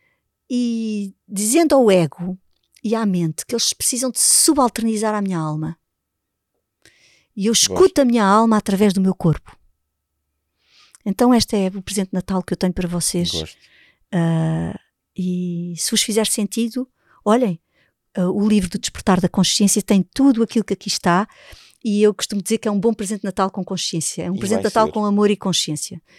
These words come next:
Speaker 1: que
Speaker 2: E
Speaker 1: nós
Speaker 2: vai
Speaker 1: podemos
Speaker 2: ser.
Speaker 1: dar aos outros.
Speaker 2: Vai ser, olha, garantidamente que, que quando o podcast for para o ar, eu já o li, porque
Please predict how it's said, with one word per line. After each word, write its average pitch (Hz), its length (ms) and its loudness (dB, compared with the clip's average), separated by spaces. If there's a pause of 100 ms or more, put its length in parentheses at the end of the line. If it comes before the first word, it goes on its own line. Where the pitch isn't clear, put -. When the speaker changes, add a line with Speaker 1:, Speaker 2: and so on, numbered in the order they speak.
Speaker 1:
que - 60 -20
Speaker 2:
E - 20 -6
Speaker 1:
nós 175 120 -2
Speaker 2:
vai 170 100 -8
Speaker 1:
podemos 175 180 2
Speaker 2:
ser. 160 40 -4
Speaker 1:
dar 165 140 2
aos 160 160 -2
outros. - 340 -8 (260)
Speaker 2:
Vai 90 220 -10
ser, 73 300 -12
olha, 67 300 -12 (340)
garantidamente 104 640 -4
que, 104 140 -14 (160)
que 95 260 -10 (120)
quando 117 240 -8
o 98 40 -10
podcast 104 540 -10
for 90 240 -10
para 82 220 -8
o 80 120 0
ar, 87 220 -2 (880)
eu 92 100 -6
já 95 140 2
o 92 160 2
li, 73 120 -10
porque - 260 -20